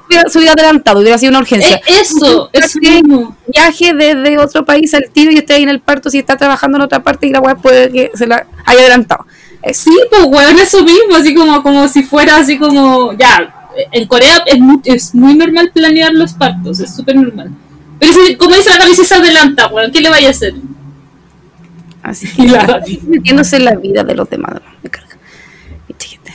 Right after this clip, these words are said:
Speaker 1: Poliamoroso del Hyun Bin. Puta, perdón, el sueño del día de la que de verdad hoy día tengo mucho sueño, así que si me mando files es porque de verdad, de verdad, hoy día he estado en estado crítico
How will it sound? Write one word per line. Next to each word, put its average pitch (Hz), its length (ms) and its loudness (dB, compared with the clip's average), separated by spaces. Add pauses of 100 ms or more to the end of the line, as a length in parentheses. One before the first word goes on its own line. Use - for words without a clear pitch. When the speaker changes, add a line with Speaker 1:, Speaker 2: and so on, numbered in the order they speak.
(140)
Speaker 1:
Poliamoroso 208 540 2
del 202 140 2
Hyun 196 180 0
Bin. 165 220 -2 (200)
Puta, 214 200 2 (160)
perdón, 202 380 -4
el 202 100 0
sueño - 360 -4
del 208 120 2
día 220 80 2
de 214 140 0 (120)
la 214 180 0
que 220 80 -4
de 214 80 2
verdad 208 200 2
hoy 220 60 4
día 240 100 4
tengo 233 180 0
mucho 214 260 0
sueño, 233 280 0
así 202 100 -4
que 214 240 -2
si 208 80 -10
me 202 80 -2
mando 214 280 -2
files 226 460 -4
es 226 100 -4
porque 220 360 -4
de 190 160 -4
verdad, 185 400 -2
de 233 80 -4
verdad, 247 440 -4 (800)
hoy 208 120 -2
día 220 500 0 (240)
he - 160 -8
estado 214 280 -2
en 220 60 -2
estado 220 300 -2
crítico 220 720 -2